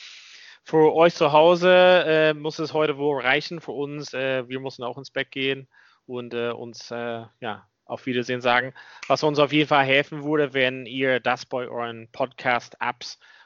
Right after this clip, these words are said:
bewerten könntet, vielleicht einen kurzen Review,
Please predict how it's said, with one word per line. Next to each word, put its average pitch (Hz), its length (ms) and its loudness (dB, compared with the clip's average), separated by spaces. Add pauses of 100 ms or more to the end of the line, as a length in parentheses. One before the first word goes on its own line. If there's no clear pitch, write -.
(100)
bewerten 131 440 0
könntet, 131 380 -10
vielleicht 120 300 -6
einen 117 80 -18
kurzen 123 340 -14
Review, 123 560 -6